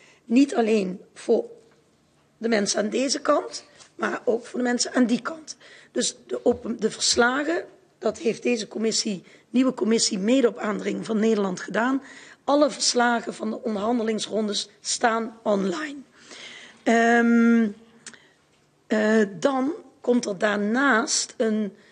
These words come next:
ehm, laten we zeggen, een assessment of een appreciatie van de commissie over het verloop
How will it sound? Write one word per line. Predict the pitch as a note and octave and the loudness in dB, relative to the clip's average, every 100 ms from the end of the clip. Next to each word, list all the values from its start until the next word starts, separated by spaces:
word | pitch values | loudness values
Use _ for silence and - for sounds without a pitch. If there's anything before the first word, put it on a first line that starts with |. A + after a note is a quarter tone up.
| _ _ - | _ _ -4
ehm, | G3+ G3 G3 G3 G3+ | 0 2 2 2 0
laten | G#3+ A3 D#4+ | -2 -2 -2
we | |
zeggen, | F#3+ A#3 | -4 -2
een | G#3+ | 0
assessment | - - B3+ - B3 B3 | 0 2 2 2 2 0
of | F#3+ | -2
een | A3+ | -6
appreciatie | - - - - - B3+ C#4 - D4 C#4 - - _ | -10 -10 -2 0 2 0 0 0 0 -2 -6 -20 _
van | - C4 C#4 | -4 -2 0
de | B3 | -2
commissie | F#3 G#3+ A#3+ B3+ - A#3+ A#3+ - - - _ | -2 0 2 2 2 0 -2 -8 -20 -20 _
over | C4+ C4+ A#3 | 4 4 4
het | G#3+ - | 0 0
verloop | - G3 G#3+ C4+ C#4 | -4 0 2 2 2